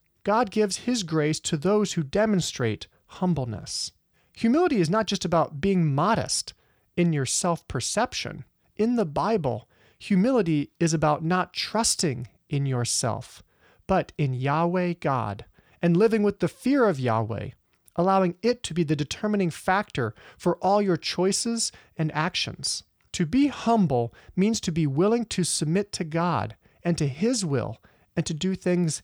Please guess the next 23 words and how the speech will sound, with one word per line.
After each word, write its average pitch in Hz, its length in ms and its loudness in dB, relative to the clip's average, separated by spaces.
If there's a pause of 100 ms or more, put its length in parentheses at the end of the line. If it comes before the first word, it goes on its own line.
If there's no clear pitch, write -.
his 196 380 -2
way, 110 360 -4 (360)
not 160 260 0 (120)
ours. - 580 -6 (600)
And 175 120 2
that 269 120 2
is 233 140 0
why 190 160 2
humility 175 640 2
precedes 220 920 -2 (300)
and 175 180 4
leads 156 560 2 (220)
to - 120 -2
glory. 139 680 -2 (340)
God 214 260 2
will 240 140 -2
bestow 190 760 0
honor 208 500 2
upon 165 360 -2
someone 175 520 0
who 175 120 0
is 151 140 0
humble 190 520 -2